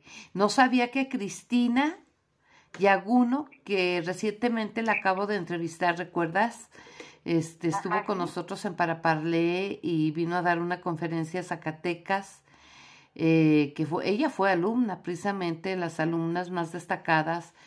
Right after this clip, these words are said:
Speaker 1: de, de este gran maestro, este, y que al final del camino, pues, ella vino a implementar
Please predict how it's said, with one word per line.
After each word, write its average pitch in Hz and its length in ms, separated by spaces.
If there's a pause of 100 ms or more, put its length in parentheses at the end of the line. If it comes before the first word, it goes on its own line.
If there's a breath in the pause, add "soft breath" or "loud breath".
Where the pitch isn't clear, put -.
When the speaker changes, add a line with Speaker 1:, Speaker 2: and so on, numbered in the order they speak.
(380 loud breath)
Speaker 1:
de, 151 680
de 151 280
este 165 540
gran 160 320
maestro, 165 840 (680 loud breath)
este, 156 1080
y 165 280
que 165 320
al 160 160
final 165 600
del 175 160
camino, 175 540
pues, 180 240
ella 180 600
vino 160 300
a 180 40
implementar 170 840